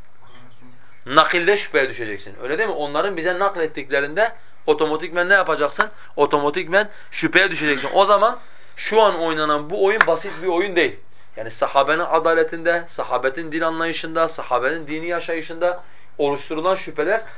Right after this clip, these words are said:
Speaker 2: tamamen asıl amaç ne? Asıl amaç bir sonraki gaye. O da ne? Bir sonraki adım. O da nakilde. Yani sahabenin bize naklettiklerinde insanları ne yapmak? İnsanları şüpheye düşürmek.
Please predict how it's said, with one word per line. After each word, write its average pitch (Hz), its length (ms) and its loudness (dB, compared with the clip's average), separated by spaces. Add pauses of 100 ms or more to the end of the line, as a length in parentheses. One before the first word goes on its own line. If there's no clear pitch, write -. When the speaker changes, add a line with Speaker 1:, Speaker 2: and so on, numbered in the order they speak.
(200)
Speaker 2:
tamamen 185 400 8
asıl 156 260 2
amaç 185 320 4
ne? 220 160 0 (280)
Asıl 151 240 2
amaç 175 320 4
bir 180 60 -4
sonraki 151 420 0
gaye. 117 300 4 (280)
O 160 140 4
da 180 80 6
ne? 202 180 0
Bir 190 60 -4
sonraki 165 400 0
adım. 175 320 4 (280)
O 160 140 4
da 196 260 6 (180)
nakilde. 143 560 4 (100)
Yani 127 180 -2
sahabenin 143 540 -2
bize 147 200 -2
naklettiklerinde 135 960 0 (260)
insanları 143 520 0
ne 175 40 4
yapmak? 165 320 2 (260)
İnsanları 143 540 2 (260)
şüpheye 160 320 4
düşürmek. 131 340 -4